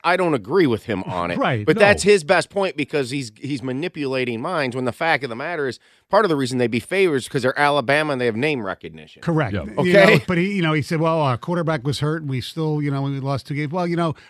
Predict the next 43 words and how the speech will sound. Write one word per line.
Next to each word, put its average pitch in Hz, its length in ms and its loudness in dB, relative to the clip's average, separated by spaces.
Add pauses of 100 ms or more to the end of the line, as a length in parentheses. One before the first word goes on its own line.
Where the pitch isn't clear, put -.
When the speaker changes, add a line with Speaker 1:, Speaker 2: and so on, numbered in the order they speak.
(100)
Speaker 2:
Bryce 196 220 -4
Young 190 160 -2
still - 280 -4
threw 175 180 -4
for 143 140 -6
a 139 40 0
lot 139 160 0
of 120 80 0
yardage, 123 540 0
Speaker 3:
Yeah. 117 160 -2 (260)
Speaker 2:
yardage 143 500 2
in 120 100 0
those 117 200 0
games. 104 400 -4
Anyway, 127 460 -2 (500)
uh, 139 400 4 (320)
so - 140 -4
I 240 140 2
was 214 120 2
just 135 200 0
worried 156 580 2
because 139 420 0
I 151 80 2
did 143 200 0
not 143 180 0
wanna 139 160 2
play 135 180 0
Ohio 123 300 2
State, 131 420 -2 (480)
uh, 127 300 0
in 127 100 -2
the 117 60 -2
semifinals. 123 880 -4 (240)
I 131 200 -6 (320)
just 120 180 -8
didn't. 160 200 0
I 139 80 2
just 123 180 -4
wanna, 139 160 0
didn't 120 320 -6
go 147 180 0
through 156 220 -2
that. 147 300 0